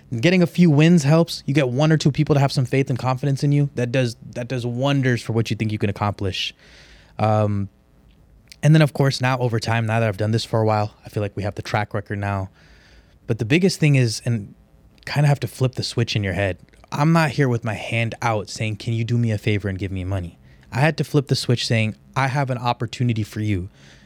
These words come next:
as a doctor or a lawyer or someone successful in their field. You don't have the time to come and invest in a piece of real estate and manage a storage facility. I'm offering you the opportunity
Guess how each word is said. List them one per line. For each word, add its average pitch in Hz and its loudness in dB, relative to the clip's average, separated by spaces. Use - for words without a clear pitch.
as 107 0
a 104 -4
doctor 101 -4
or 104 -2
a - 0
lawyer 107 2
or 90 -4
someone 117 -2
successful - -2
in 131 2
their 123 2
field. 110 0
You 131 2
don't 147 0
have 127 0
the 113 -6
time 123 -2
to - -8
come 110 -2
and 98 -4
invest 101 -4
in 107 -4
a 95 -8
piece 104 -4
of 101 -2
real 104 -2
estate 98 -4
and 95 -6
manage 98 -2
a - -6
storage 98 -6
facility. - -12
I'm 151 0
offering 151 0
you 135 2
the 123 2
opportunity 117 -2